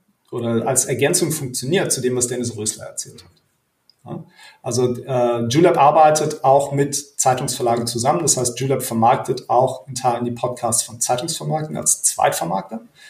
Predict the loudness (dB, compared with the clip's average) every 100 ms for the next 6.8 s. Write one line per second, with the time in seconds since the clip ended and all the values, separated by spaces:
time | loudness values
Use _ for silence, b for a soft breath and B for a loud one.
0 | B -2 2 4 2 0 -4 -4 -4 -4
1 | -6 -8 -8 -12 -14 _ B B B B
2 | B B B B -20 -20 _ 4 6 6
3 | 4 2 0 0 -12 -4 2 4 6 6
4 | 4 0 -2 0 0 -2 -4 -2 0 2
5 | 2 0 -8 0 4 4 4 0 0 -2
6 | -4 -6 -10 -12 -12 -12 -18